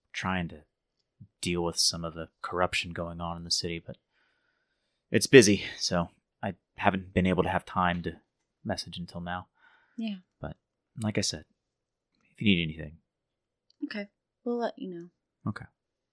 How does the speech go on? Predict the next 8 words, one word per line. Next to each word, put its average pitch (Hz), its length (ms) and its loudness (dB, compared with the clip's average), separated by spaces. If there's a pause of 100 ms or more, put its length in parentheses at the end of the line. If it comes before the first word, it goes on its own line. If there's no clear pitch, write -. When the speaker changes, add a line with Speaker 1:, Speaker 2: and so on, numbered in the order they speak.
(340)
Speaker 2:
She, 160 360 -8 (180)
I 160 120 -2
mean, 151 360 -8 (220)
I'm 175 220 6
assuming 139 640 -2
that 127 180 0
it - 120 -6
was 127 400 -4